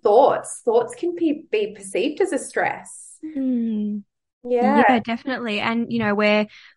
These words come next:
Speaker 2: we're meaning makers as, as humans. So, um, whatever situation is going on, it's,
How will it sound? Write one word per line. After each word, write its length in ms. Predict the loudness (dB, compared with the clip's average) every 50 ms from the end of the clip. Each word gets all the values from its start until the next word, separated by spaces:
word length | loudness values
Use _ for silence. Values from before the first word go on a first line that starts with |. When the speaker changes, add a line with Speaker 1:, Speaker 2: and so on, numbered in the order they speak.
| _
Speaker 2:
we're 160 | -2 0 0 2
meaning 580 | 2 2 2 0 0 0 0 0 0 0 0 0
makers 680 | 0 0 0 -2 -2 -4 -4 -4 -4 -6 -10 -14 -10 -6
as, 300 | -2 -2 -2 -2 -4 -6 -6 -4
as 200 | -2 -2 -2 -4
humans. 600 | -6 -6 -4 -2 -2 -2 -2 -2 -2 -4 -6 -6
So, 400 | -6 -4 -2 0 2 2 2 2 0 -2 -10 -20 -20 _ _ -4
um, 280 | -2 -2 0 -2 -2 -4
whatever 680 | 0 0 2 2 4 2 2 2 2 2 2 2 0 -2
situation 800 | -6 -6 -6 -6 -6 -6 -8 -4 -2 -2 -2 -2 -4 -4 -4 -4
is 160 | -4 -4 -4
going 360 | -4 -2 -2 0 0 0 0
on, 420 | 0 0 2 2 0 0 0 -2 -4 -6 -12 _ _ _ _ _ _ _ _ _
it's, 500 | 0 0 0 0 -2 -10 -14 -12 -14 -16